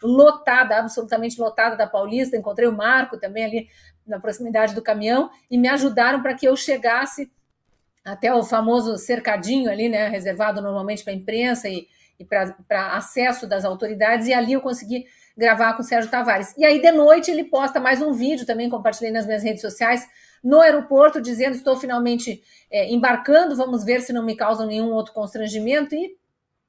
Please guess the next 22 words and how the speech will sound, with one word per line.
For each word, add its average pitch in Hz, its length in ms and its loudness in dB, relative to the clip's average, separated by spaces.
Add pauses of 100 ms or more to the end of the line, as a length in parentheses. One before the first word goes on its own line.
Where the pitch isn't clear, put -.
(120)
pouco 262 300 4
tempo 254 280 -4
depois, 233 400 -2
de 254 80 -6
novo, 233 320 0
mais 247 460 2
um 269 100 -2
vídeo. 226 460 -4 (440)
Retiveram 233 1160 0
o 233 60 -6
passaporte 220 880 -2
uma 214 120 -8
segunda 240 520 -4
vez 226 240 -4
na 247 140 -6
saída 247 640 -2
do 240 120 -8
jornalista 220 600 -6
português 196 640 -14 (560)
do 262 100 -2
Brasil. 220 400 0
Então, 294 360 2